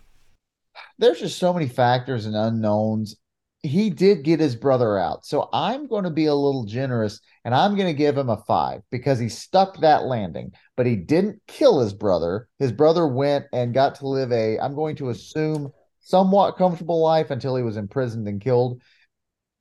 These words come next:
And Demetrius wasn't kicked out, and Demetrius killed him. So I'm gonna give him a five. He, he,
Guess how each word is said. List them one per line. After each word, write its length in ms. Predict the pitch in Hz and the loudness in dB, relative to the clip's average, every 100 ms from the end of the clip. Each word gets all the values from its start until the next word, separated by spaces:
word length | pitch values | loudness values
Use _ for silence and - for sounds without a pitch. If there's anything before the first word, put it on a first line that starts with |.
| _ | _
And 640 | 135 151 156 147 139 131 120 _ _ | -4 0 2 2 2 0 -6 _ _
Demetrius 800 | 123 127 147 139 139 131 123 - _ _ _ _ _ _ | -6 0 0 0 0 0 -2 -12 _ _ _ _ _ _
wasn't 480 | 104 120 139 147 147 - _ _ | 0 2 2 0 -4 -8 _ _
kicked 300 | - 131 127 | -4 -4 0
out, 400 | 120 113 110 - _ - | 2 4 4 0 _ -10
and 400 | 120 131 135 131 | -4 -2 -2 -2
Demetrius 720 | 123 120 120 120 120 110 - - _ _ _ _ _ _ _ _ - | -4 -4 -4 -4 -4 -4 -6 -16 _ _ _ _ _ _ _ _ -2
killed 220 | 110 82 | 0 -2
him. 80 | - _ _ _ - | -12 _ _ _ -20
So 260 | - 113 110 | -4 2 4
I'm 220 | 98 147 | 4 2
gonna 160 | 175 165 | -2 -2
give 240 | 139 135 | 0 2
him 220 | 139 127 - | 0 -2 -4
a 80 | - | -6
five. 540 | - 139 139 139 135 - _ - | 0 2 4 2 0 -6 _ -6
He, 280 | 127 104 92 | -4 -4 -6
he, 340 | 131 120 113 | -4 -2 -2